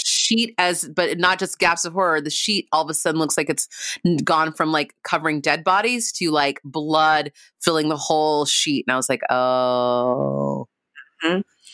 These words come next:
Speaker 2: So she wakes up and she got her period in the night. So what was in that potion? We don't fucking know. Uh, so she's gotta go down to wash her clothes, uh, in the
Speaker 1: Down by the
Speaker 2: stream.
Speaker 1: little creek. Yeah.
Speaker 2: Mm-hmm.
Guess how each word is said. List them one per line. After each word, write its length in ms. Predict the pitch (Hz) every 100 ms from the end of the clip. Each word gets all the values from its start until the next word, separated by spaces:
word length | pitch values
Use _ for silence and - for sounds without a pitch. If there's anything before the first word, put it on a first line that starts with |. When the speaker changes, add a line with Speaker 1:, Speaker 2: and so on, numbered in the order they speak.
| - -
Speaker 2:
So 300 | - 156 143
she 120 | - 170
wakes 200 | 185 196
up 200 | 180 - -
and 320 | 160 160 165
she 100 | 202
got 140 | 208
her 80 | 247
period 720 | 311 285 254 233 208 185 170
in 100 | 165
the 80 | 160
night. 300 | 156 131 - _ -
So 460 | - 151 147 147 - _ _ _ _
what 160 | 208 -
was 160 | 175
in 100 | 196
that 160 | 196 -
potion? 500 | 240 240 175 143 139 _ -
We 140 | 208
don't 180 | 170 175
fucking 320 | 180 254 269
know. 380 | 311 247 165 - - - - -
Uh, 340 | 185 180 180
so 160 | - 180
she's 220 | 196 185
gotta 240 | 180 175
go 180 | 165 160
down 380 | 160 156 151 156 -
to 380 | 151 143 143 - _ _ _
wash 460 | 143 135 131 -
her 240 | 170 147 143
clothes, 600 | - 147 135 135 139 - - - - -
uh, 180 | 143 123 -
in 240 | 143 135
the 180 | 135 151 160
Speaker 1:
Down 160 | 147
by 80 | 147
the 40 | 143
Speaker 2:
stream. 100 | 147
Speaker 1:
little 140 | 143
creek. 360 | 143 151 143 - - _ _ _ -
Yeah. 360 | 139 127 127
Speaker 2:
Mm-hmm. 180 | 131 160